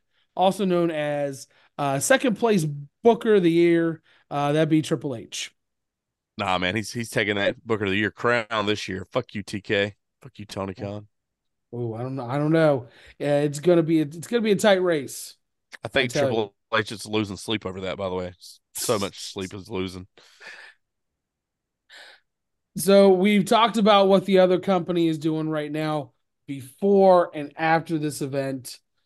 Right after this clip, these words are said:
Speaker 1: Um, here in W W F, though, we gotta talk about Survivor Series nineteen ninety-four before we get to Royal Rumble nineteen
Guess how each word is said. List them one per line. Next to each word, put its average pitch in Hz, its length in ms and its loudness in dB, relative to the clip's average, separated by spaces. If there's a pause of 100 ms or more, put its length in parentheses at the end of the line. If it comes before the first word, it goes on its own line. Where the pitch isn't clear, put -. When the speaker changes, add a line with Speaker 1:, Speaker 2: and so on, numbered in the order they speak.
(160)
Speaker 1:
Um, 120 460 -4 (840)
here 208 320 6
in 185 200 6
W 175 240 6
W 160 240 4
F, 160 120 -4
though, 151 360 -2 (340)
we 156 80 -4
gotta 185 200 4
talk 175 240 0
about 160 260 0
Survivor 151 640 0
Series 143 800 -2 (480)
nineteen 180 520 4
ninety-four 160 640 2
before 147 280 -4
we 156 120 -2
get 180 600 -6 (520)
to 175 160 -6
Royal 151 320 0
Rumble 139 280 -4
nineteen 135 880 -6